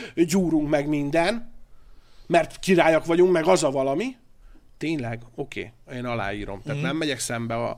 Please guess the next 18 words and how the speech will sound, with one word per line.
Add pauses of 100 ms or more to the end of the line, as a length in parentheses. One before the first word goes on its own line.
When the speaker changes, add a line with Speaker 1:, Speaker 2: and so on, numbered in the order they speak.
(280)
Speaker 1:
a
hagyományokkal,
mert
az
a
valami
tényleg. (840)
Na
de
gondoljunk
azokra
is,
akik
ugyanezt
szeretnék, (520)
csak
nincs
idejük.